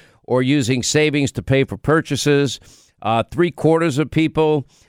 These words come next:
working class Americans, uh, they are weighing in, saying that they're cutting back on entertainment, eating out to economize due to inflation. That compares with fifty-four percent of upper middle class Americans. And that's a big number, too,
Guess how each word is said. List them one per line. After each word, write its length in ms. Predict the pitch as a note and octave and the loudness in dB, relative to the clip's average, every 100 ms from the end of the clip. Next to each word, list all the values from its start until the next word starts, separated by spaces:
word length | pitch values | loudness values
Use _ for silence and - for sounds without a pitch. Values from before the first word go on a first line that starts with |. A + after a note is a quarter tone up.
| _ | _
working 400 | G2 D#3+ E3 E3 | -2 -2 0 -4
class 360 | C3 D#3 D#3 - | -2 0 0 0
Americans, 720 | D3 D3 D3 D#3 D3+ D3 - _ _ _ | 0 0 0 0 0 -2 -6 _ _ _
uh, 200 | G#2+ B2 | -2 0
they 240 | G#2+ C3 D#3 | 0 2 2
are 120 | D#3 | 2
weighing 380 | D3 D#3 D#3 D3+ | 2 2 2 2
in, 220 | D3+ D3 | 0 0
saying 300 | - D3 C3 | 0 0 0
that 100 | A#2+ | 0
they're 140 | C#3+ | 0
cutting 340 | C#3 D#3+ D3+ C3+ | 0 0 0 2
back 240 | C#3+ C#3+ | 2 2
on 180 | C3 B2 - | -2 -4 -2
entertainment, 640 | C#3+ D3+ - C#3+ C#3+ C#3+ C#3+ | 0 0 0 0 0 -2 -2
eating 320 | D3+ D3 C#3+ | 0 0 2
out 260 | C#3 C#3+ - _ _ _ | 2 0 -4 _ _ _
to 100 | B2+ | -2
economize 720 | C3+ - D3 D3 C#3+ C#3+ C3+ | 0 2 2 2 2 2 0
due 160 | - C#3 | 0 0
to 120 | C3 | 2
inflation. 760 | A2+ G2 C#3 C#3+ C3+ D3 C#3+ C3+ _ _ _ - | 0 0 2 2 2 0 0 -4 _ _ _ -6
That 140 | C#3 | -2
compares 480 | D3 C3+ D3+ C#3 A#2+ | 0 2 2 2 -2
with 200 | B2 - | -4 -2
fifty-four 520 | D#3+ - C#3+ D3 C#3 | -4 -2 -2 0 -2
percent 340 | C3+ - D3 | -4 -2 0
of 100 | B2 - C3 | 0 -2 -2
upper 320 | C#3 D#3+ D#3 | 0 0 0
middle 320 | C#3+ D3 D3+ | 0 0 0
class 400 | C3 C#3+ D3 - - | 0 0 0 -2 -4
Americans. 580 | C3+ C#3 C#3+ D3+ C#3 - _ _ | 0 2 2 -2 -4 -8 _ _
And 140 | - D3 | -10 -4
that's 220 | G#3+ - | -4 -2
a 40 | D#3 | -2
big 260 | F#3+ F3+ | 0 0
number, 260 | F#3+ F#3 G3 | 0 0 -2
too, 440 | - B3 C#4 D3+ | 2 2 2 -2